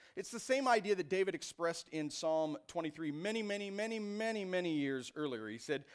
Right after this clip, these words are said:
"Surely goodness and mercy will follow me all the days of my life, and I will dwell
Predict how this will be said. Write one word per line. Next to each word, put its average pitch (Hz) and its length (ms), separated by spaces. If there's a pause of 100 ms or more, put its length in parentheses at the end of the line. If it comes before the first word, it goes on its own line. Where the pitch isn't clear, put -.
(120)
"Surely 254 440
goodness 254 560
and 240 120
mercy 202 320
will 175 140
follow 202 320
me 180 140
all 220 240
the 220 80
days 214 260
of 208 80
my 196 140
life, 143 320
and 147 100
I 135 80
will 147 160
dwell 214 640